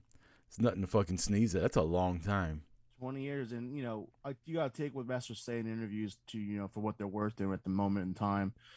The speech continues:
Speaker 2: Uh, but twenty years, and the guy talked, I don't know what interview it was, I just saw the, the clips of it afterwards. Um, got no plans to go anywhere else. Like, he's gonna be twenty years n-, going forward.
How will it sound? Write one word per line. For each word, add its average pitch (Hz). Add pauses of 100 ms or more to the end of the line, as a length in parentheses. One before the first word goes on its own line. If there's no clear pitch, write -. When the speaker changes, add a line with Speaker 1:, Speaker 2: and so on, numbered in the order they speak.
(300)
Speaker 2:
Uh, 95
but 92
twenty 123
years, 127
and 101
the 104
guy 110
talked, 120
I -
don't 127
know 113
what 95
interview 113
it 110
was, 110
I -
just 101
saw 101
the, 101
the 98
clips -
of 110
it 104
afterwards. 104 (480)
Um, 92 (640)
got 156
no 156
plans 147
to 135
go 123
anywhere 127
else. 104 (140)
Like, 82
he's 123
gonna 127
be 120
twenty 123
years 117
n-, 113 (260)
going 113
forward. 113